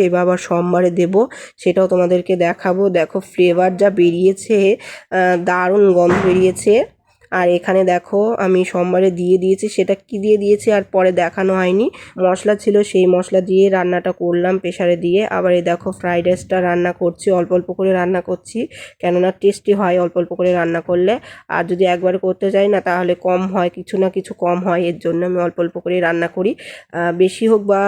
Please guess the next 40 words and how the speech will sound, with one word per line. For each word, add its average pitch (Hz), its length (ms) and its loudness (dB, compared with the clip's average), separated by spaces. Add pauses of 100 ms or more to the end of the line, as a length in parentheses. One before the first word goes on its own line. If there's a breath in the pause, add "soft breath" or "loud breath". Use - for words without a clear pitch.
(200)
কম, 175 240 2 (180)
অল্প 185 260 -2
করে 190 300 0
রান্না 180 300 0
করলে 190 240 0
সবচেয়ে 180 400 -2
বেশি 175 300 -2 (360 loud breath)
টেস্টি 208 360 -2
হয়, 196 240 0
খেতেও 196 280 -2
ভালো 180 240 -2
লাগে। 170 260 -2 (120)
হাই 294 220 -6
বন্ধুরা, 240 420 -2 (120)
কেমন 226 280 -2 (140)
আছো? 233 260 -6 (200)
এই 240 80 -2
দেখো 208 380 -2
রান্না 208 340 0 (120)
কমপ্লিট, 208 420 -2
এখানে 208 300 -4
অল্প 196 200 -2 (140)
ভাত 185 260 -4
বসিয়েছি, 202 500 -6
মা 185 160 -2 (480 loud breath)
ফ্রাইড 180 260 -2
রাইস 185 160 -4 (100)
খায় 196 200 -4
না 208 80 -2
তো, 233 160 -6
এর 185 220 -4
জন্য 185 180 -4
এখানে 185 280 -6
অল্প 180 200 -4 (100)
ভাত 180 260 -8
বসিয়েছি। 190 520 -8 (560 loud breath)
এই 180 180 -6
ভাতটা 202 260 -4
হয়ে 202 200 -4
গেলেই 220 260 -2